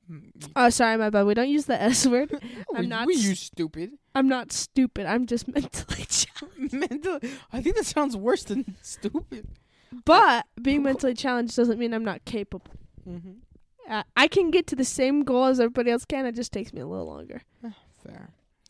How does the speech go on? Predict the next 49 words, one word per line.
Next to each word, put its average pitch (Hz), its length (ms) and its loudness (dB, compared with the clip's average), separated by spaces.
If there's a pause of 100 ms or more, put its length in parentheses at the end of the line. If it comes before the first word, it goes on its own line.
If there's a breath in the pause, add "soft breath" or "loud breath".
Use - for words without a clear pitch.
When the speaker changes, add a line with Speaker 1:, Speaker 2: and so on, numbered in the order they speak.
(500 soft breath)
Speaker 1:
Just, 160 140 -14
like, 147 180 -12 (680)
like, 156 240 -8
I 170 100 -8
need 202 140 -8
to 185 100 -14
try - 240 -14
harder 170 400 -10
with 165 140 -8
math, - 280 -20
like, - 140 -20 (100)
with 165 200 -14
wanting 156 300 -10
to 151 60 -10
go 143 80 -12
to 143 60 -14
school. 202 500 -12 (640 loud breath)
Man, 269 80 -8
I 254 80 -8
gotta 233 140 -8
go 214 100 -4
straight. 220 480 -10 (560 soft breath)
I 247 80 -2
just 240 160 -4
gotta, 233 180 -4 (400)
oh, 311 880 6 (680)
I, 339 240 -4
I 269 80 -4
totally 320 400 -4
forgot 254 340 -2
Speaker 2:
Uh, 240 60 -2
Speaker 1:
about 240 240 0
Speaker 2:
both 214 160 6
Speaker 1:
it. 233 60 -2
Speaker 2:
of 208 100 -4
us 202 180 -2
hate 190 220 -6
math, 185 240 -8
which - 160 -6
is - 120 -2
<laughs> - 60 4
good. - 400 -4 (600 soft breath)
Speaker 1:
And 208 120 -4
then 214 200 -2
English 302 380 -8
class 302 380 -8
wasn't 226 300 -8
that 185 180 -8
bad. 170 380 -12